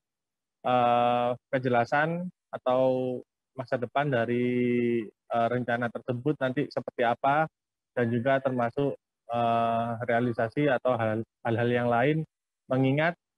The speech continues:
tak hanya perkampungan warga yang ada di sekitar Kelurahan Sukoharjo saja yang nanti akan terdampak, namun juga ada P K L yang ada di wilayah Comboran sampai Jagalan itu juga banyak sekali P K L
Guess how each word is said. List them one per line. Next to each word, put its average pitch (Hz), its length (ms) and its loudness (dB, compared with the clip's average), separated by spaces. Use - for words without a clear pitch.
tak - 160 0
hanya 131 320 2
perkampungan 135 560 -2
warga 131 320 2
yang 156 160 4
ada 131 240 0
di 117 80 -12
sekitar 123 400 -8
Kelurahan 127 320 -4
Sukoharjo 117 480 -2
saja 127 240 0
yang 139 240 2
nanti 127 240 0
akan 120 400 -4
terdampak, 131 640 0
namun 143 240 0
juga 120 400 2
ada 131 400 2
P 131 80 2
K 135 240 2
L 151 80 0
yang 135 80 -4
ada 127 160 0
di 123 160 0
wilayah 120 320 0
Comboran 123 560 -2
sampai 120 240 -6
Jagalan 113 480 -4
itu 135 240 -2
juga 117 160 -2
banyak 110 320 -4
sekali 117 320 -2
P 117 160 -4
K 113 160 0
L 156 160 2